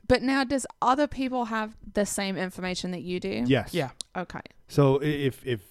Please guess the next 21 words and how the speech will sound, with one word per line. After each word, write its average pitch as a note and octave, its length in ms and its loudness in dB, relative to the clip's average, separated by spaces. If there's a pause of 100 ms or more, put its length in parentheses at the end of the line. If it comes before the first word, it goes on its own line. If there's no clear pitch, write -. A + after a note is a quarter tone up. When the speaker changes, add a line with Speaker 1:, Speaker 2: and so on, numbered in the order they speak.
Speaker 2:
if A2 160 -10
you're A#2 100 -2
in A2 60 -4
a A2 40 -6
crowded B2 360 -4
area, C#3+ 460 4
you A#2 240 -2
just A2+ 260 -2
look B2+ 140 -2
for C3+ 100 -2
the A#2+ 60 -2
group. A#2+ 340 0
"Oh, A#2 240 2
there's, A2+ 220 0 (240)
like, B2+ 140 2
five C#3 340 6
people C3+ 300 0
over B2 220 -2
there. B2+ 460 6
Speaker 1:
<laughs> - 20 -20
Right. F3 440 -4